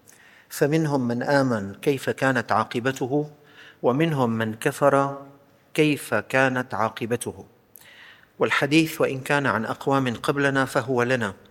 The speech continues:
أن كونوا كمن تمسك بالدليل الإرشادي واتبع هدى الله عز وجل واتبع رسله حتى تفلحوا.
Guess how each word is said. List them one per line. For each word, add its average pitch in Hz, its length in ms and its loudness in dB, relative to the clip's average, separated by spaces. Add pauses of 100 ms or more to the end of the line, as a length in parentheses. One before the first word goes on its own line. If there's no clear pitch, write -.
(640)
أن 143 160 0
كونوا 165 800 2
كمن 139 340 0
تمسك 147 840 2 (400)
بالدليل 127 520 0
الإرشادي 110 800 -2 (600)
واتبع 143 920 2 (480)
هدى 135 240 4
الله 117 480 4
عز 113 260 0
وجل 110 340 0
واتبع 113 520 0
رسله 139 560 -2
حتى 139 460 0 (420)
تفلحوا. 127 520 -2